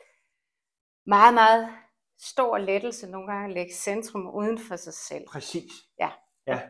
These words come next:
Speaker 1: Det er ikke det samme, som man ikke skal kigge på sig selv en gang imellem, men hvis man gør det for meget, så, så har det med at stå sådan noget,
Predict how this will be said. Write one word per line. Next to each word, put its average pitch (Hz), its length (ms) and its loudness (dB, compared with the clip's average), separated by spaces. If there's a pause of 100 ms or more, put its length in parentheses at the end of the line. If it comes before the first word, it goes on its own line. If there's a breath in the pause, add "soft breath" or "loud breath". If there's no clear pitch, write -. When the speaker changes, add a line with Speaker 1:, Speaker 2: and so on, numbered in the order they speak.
(120)
Speaker 1:
Det - 240 -8
er 269 40 0
ikke 269 60 -12
det 269 100 -4
samme, 269 180 -2
som 254 120 -10
man 226 60 -2
ikke 233 140 -6
skal - 220 -16
kigge 240 160 -20
på 220 60 -14
sig 214 160 -16
selv 220 180 -8
en 214 100 -14
gang 240 260 -6
imellem, 165 280 -12
men 170 140 -14
hvis 180 180 -18
man 175 100 -16
gør 208 160 -2
det 233 180 -10
for 196 60 -16
meget, 175 460 -8
så, - 540 -14 (920)
så 196 100 -12
har 202 320 -8
det 190 120 -10
med 180 120 -8
at 156 220 -8 (140)
stå - 460 -12
sådan 170 140 -16 (260)
noget, 330 580 -2